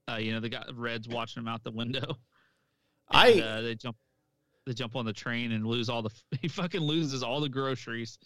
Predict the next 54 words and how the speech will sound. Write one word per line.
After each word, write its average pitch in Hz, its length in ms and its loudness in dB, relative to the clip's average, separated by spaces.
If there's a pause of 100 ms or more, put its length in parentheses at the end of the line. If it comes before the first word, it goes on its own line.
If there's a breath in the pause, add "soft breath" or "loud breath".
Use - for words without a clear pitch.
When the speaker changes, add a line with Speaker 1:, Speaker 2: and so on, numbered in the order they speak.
(380)
Speaker 1:
and 135 60 -4
then 131 80 -2
he 143 60 -2
won't 139 220 -4
let 143 140 -2
him 139 100 -2
on 131 60 -2
the 123 80 0
train. 135 300 -4
He 113 120 -2 (220)
climbs 131 360 -2
up 120 180 -4
over 123 320 0
it 113 80 -6
and 127 80 -8 (720)
grabs 123 300 -2
a 117 60 -4
hold 123 220 0
of 123 120 0
him 123 140 -4
and 117 280 -4
inside 120 340 -2
the 113 80 -4
train. 120 240 -6
I 117 80 -2
thought 113 120 -12
that 123 100 -8
was 123 100 -12
pretty 117 180 -4
funny. 117 300 -6 (600 soft breath)
Speaker 2:
Yeah, 165 280 10
like, 147 300 6
I 160 240 10
always 156 340 6
get 147 180 6
a - 40 0
kick 139 180 2
out 131 160 6
of 113 80 6
that 117 80 -10
bit 131 240 6
when, 127 240 2
uh, 120 280 2 (580)
they 135 140 8
ask, 135 320 8 (240)
Grodin 131 320 6
asked 131 260 6
him, 131 80 0
like, 123 140 4
why 127 240 8
they 127 100 6
call 135 220 4
you 127 120 2
Red. 123 440 6